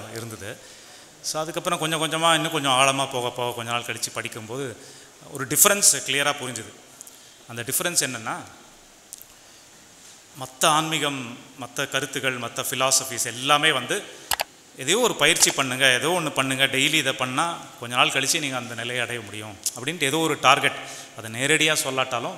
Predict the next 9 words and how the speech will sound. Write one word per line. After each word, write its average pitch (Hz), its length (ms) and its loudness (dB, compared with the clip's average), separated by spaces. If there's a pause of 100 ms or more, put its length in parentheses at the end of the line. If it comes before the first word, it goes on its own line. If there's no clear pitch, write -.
(100)
மறைமுகமா 147 500 0
ஒரு 135 180 0
டார்கெட் 135 360 4
வச்சுட்டே, 120 420 -4
ஃபிக்ஸ் - 300 2
பண்ணிட்டே 135 260 -2
இருக்கிறாங்க, 107 300 -8
ஒரு 104 100 -14
இலக்கு 147 420 -2